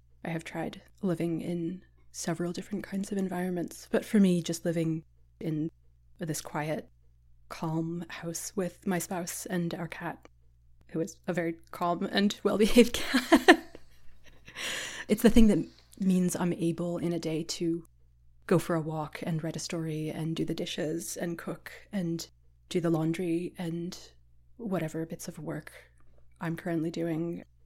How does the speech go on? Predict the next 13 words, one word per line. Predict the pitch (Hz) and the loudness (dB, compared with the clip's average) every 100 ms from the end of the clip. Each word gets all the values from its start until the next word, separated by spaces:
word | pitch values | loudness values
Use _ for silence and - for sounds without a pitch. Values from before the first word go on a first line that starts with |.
| - - - - - - - | -20 -20 -20 -20 -20 -6 0
I | |
can | 202 185 | 6 8
do | 185 180 | 8 4
all | 160 | 4
of | 156 | 2
those | 160 | 0
things | 180 160 | 0 -2
because | 160 - - 165 156 - - - | -2 -6 -4 -4 -2 -4 -4 0
I'm | 170 | 2
not | 160 165 | 2 -2
being | 180 180 | -4 -2
worn | 175 160 | -2 -2
down | 175 - - - | -2 -4 -4 -6